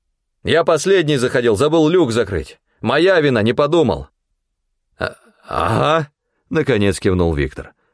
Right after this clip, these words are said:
"Б-, бывает". Остальные промолчали, а затем стало не до разговоров.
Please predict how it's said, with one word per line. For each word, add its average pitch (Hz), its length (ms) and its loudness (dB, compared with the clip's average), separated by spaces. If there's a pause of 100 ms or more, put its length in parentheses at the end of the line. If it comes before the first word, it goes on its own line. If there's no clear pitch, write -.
"Б-, - 200 -10 (160)
бывает". 151 720 0 (840)
Остальные 139 560 -2
промолчали, 104 680 0
а 76 160 0
затем 110 340 -2
стало 101 460 0
не 92 180 0
до 85 120 -2
разговоров. 71 760 -6